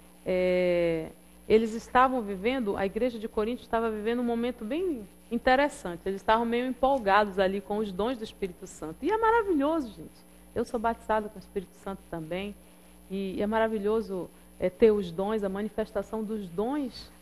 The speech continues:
na nossa vida. São ferramentas importantes pra nós. E eles estavam ali falando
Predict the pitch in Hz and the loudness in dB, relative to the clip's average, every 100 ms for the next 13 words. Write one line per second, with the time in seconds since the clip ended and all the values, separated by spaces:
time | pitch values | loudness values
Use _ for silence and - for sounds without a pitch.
0 | - - - 185 208 214 - 175 170 214 | -20 -12 -2 0 0 -2 -2 -4 -4 -6
1 | 208 226 202 220 214 214 233 220 240 240 | -6 -8 -2 0 0 -4 -2 -2 -2 -2
2 | 247 190 - 262 330 - 190 170 175 208 | -2 -2 -6 -6 -6 -4 -4 -4 -2 -2
3 | 240 - - - - - 214 269 262 277 | -2 -12 -20 -20 -20 -8 2 2 2 -4
4 | - 233 254 262 240 247 247 233 240 240 | -2 4 4 4 2 0 2 2 2 0
5 | 226 | 0